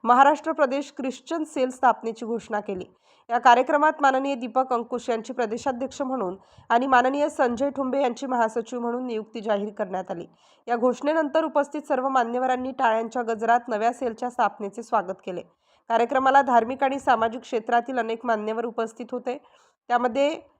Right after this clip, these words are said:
बिशप महाडकर, बिशप अश्विन शेळके, रेव्हेन्यू संजय लोंढे, रेव्हेन्यू रॉबिन राऊत, पास्टर इमेश चिन्नरकर, पास्टर संतोष वाघमारे, पास्टर अरविंद त्रिभुवन,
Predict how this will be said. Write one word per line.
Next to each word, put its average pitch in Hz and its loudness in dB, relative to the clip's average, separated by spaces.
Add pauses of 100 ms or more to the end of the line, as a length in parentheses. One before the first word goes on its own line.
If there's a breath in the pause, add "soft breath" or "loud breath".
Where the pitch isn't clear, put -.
(200)
बिशप 262 -4
महाडकर, 262 4
बिशप 240 -4
अश्विन 247 0
शेळके, 214 -4 (1400 soft breath)
रेव्हेन्यू 262 0
संजय 240 2
लोंढे, 277 2
रेव्हेन्यू 269 -2 (480)
रॉबिन 240 4
राऊत, 277 4 (140)
पास्टर 254 2
इमेश 226 -4
चिन्नरकर, 254 -2
पास्टर 240 2
संतोष 240 -4
वाघमारे, 226 2
पास्टर 233 0
अरविंद 214 -8
त्रिभुवन, 240 -6